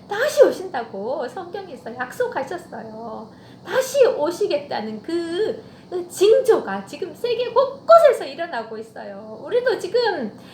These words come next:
피부 속 뼛속 깊이 느끼고 있죠. 예, 예수님 다시 오십니다. 다시 오십니다.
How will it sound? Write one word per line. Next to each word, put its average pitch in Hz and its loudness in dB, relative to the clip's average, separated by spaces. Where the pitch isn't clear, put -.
피부 587 4
속 - 0
뼛속 605 4
깊이 659 0
느끼고 440 8
있죠. 247 0
예, 339 -4
예수님 392 -10
다시 587 2
오십니다. 285 -8
다시 277 -4
오십니다. 220 -6